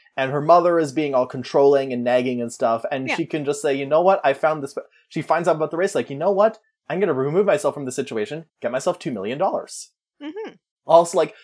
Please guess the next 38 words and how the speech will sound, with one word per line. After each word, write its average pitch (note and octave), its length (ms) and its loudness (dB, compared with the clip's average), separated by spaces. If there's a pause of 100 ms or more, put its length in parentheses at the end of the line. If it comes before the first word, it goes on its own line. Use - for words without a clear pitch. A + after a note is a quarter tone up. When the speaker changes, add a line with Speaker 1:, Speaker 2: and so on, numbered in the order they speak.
Speaker 1:
so, A#3 300 2
like, D#3+ 280 -4
one E3 240 4
of G3+ 60 -2
the E3+ 80 0
other D3 140 4
complaints D#3+ 380 -4
was D3 100 -4
that C3+ 240 4
these B3 180 6
people A3+ 220 0
aren't F3 140 0
gonna G3 120 0
have F#3+ 180 0
any E3 220 0
extra E3+ 280 0
money G#3 240 0
after B2 200 -2
this. - 80 -10
Like, C3 120 -6
no, G#3 160 0
they F3 100 -2
will G#3 120 4
absolutely G3 340 0
have C#3+ 120 -2
extra C3+ 220 -6
money, C3 260 -4 (160)
because D#3+ 280 -2
they, F#3 180 2
imagine A#3 680 -2 (340)
how G#3+ 120 2
much A3 180 4
money G#3+ 140 6
they'll G#3 180 6
get - 220 0
from E3+ 120 -4
the D3+ 160 -2
interviews C#3+ 680 0